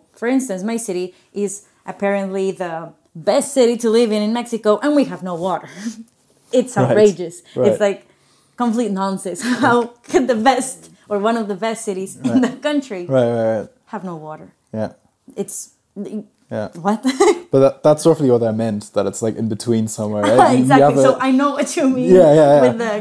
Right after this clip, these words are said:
Speaker 1: cutting water out <laughs> and stuff.
Speaker 2: <laughs> Right, right.
Speaker 1: Yeah. <laughs>
Speaker 2: So that's the thing. So I feel like if you, if, if one has lived the whole time in con-, country like Germany, then it's more of a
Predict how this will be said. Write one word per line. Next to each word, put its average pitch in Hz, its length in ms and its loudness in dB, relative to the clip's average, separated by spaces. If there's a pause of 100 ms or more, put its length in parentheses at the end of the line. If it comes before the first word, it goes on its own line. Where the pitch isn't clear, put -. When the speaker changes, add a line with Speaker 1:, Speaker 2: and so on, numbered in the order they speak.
(160)
Speaker 1:
cutting 247 440 -4
water 247 340 -2
out 208 320 0
<laughs> - 20 2
and 262 120 0 (220)
stuff. 220 300 0
Speaker 2:
<laughs> 151 160 4
Right, 175 220 2
right. 143 260 4
Speaker 1:
Yeah. 202 300 -4 (260)
<laughs> 262 240 -6
Speaker 2:
So 151 80 2
that's 156 220 2
the 139 80 -4
thing. 151 240 0
So 123 100 -4 (160)
I 101 40 -4
feel 131 180 -2
like 123 220 2
if - 140 -10
you, 120 380 -2
if, 123 260 -10
if 127 140 -8
one 143 160 2
has 143 140 0
lived 147 220 2
the 127 100 -2
whole 135 180 -2
time 127 300 -2
in 117 80 -2
con-, 123 260 -4 (400)
country 123 240 -4
like 107 220 -4
Germany, 165 580 -2
then 127 220 0
it's 123 160 -2
more 131 720 0
of 120 100 -4
a 113 40 -4